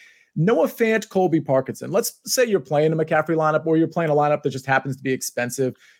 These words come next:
you know, we looked on the Tuesday show. Colby Parkinson has been getting some targets. We know Will Dissly is on I R. If you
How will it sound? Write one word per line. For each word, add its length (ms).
you 60
know, 220
we 120
looked 200
on 120
the 60
Tuesday 360
show. 240
Colby 360
Parkinson 580
has 260
been 200
getting 260
some 160
targets. 320
We 80
know 180
Will 320
Dissly 300
is 100
on 140
I 100
R. 300
If 200
you 140